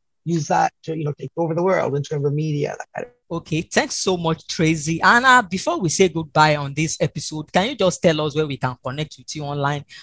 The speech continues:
Speaker 2: where we can, uh, enjoy all the good stuff that you have been creating and value you have been putting out to the world?
Speaker 1: Oh, thank you so much. Yeah, you can find me on LinkedIn with my name, Tracy Lamori, lamori media dot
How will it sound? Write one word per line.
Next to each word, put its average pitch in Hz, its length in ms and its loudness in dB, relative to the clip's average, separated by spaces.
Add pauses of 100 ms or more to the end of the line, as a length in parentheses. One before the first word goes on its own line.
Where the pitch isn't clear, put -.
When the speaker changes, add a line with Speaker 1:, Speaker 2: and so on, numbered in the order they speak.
Speaker 2:
where 175 160 6
we 156 100 -2
can, 139 340 2
uh, 135 260 4
enjoy 160 400 0
all 151 120 2
the 139 100 -10
good 156 160 -8
stuff 139 280 -8
that 123 140 -2
you 123 60 -6
have 120 100 -6
been 127 140 -12
creating 156 600 -4
and 127 220 -4 (200)
value 160 380 2
you 143 120 -6
have 127 140 0
been 127 220 -8
putting 151 280 -8
out 135 140 -4
to - 80 -20
the - 80 -16
world? 120 300 -14 (240)
Speaker 1:
Oh, 226 120 2
thank 214 260 -2
you 185 60 -2
so 220 160 0
much. 202 280 -2
Yeah, 226 200 0
you 202 100 -2
can 185 120 0
find 208 200 0
me 208 120 0
on 185 120 0
LinkedIn 196 440 0
with 185 140 -4
my 180 100 -4
name, 175 200 -4
Tracy 180 380 -6
Lamori, 190 520 0 (300)
lamori 170 340 2
media 175 440 0
dot - 220 -2